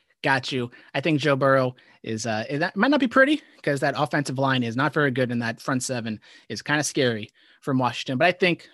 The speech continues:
Joe Burrow will find a way to get it done. Then we get the New York Football Jets winless,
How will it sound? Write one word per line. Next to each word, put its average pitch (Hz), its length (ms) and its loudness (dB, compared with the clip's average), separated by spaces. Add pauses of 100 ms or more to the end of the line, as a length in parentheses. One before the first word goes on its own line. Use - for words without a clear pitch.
Joe 151 200 0
Burrow 135 400 0 (580)
will 127 100 -10
find 127 260 -4
a 117 40 -4
way 110 260 -8 (280)
to 135 100 -6
get 113 140 -6
it 107 120 -10
done. 101 240 -8 (440)
Then 208 280 4
we 190 120 6
get 190 260 2 (260)
the 160 320 2
New 165 240 0
York 175 380 2
Football 165 480 2
Jets 151 540 0 (140)
winless, 147 480 0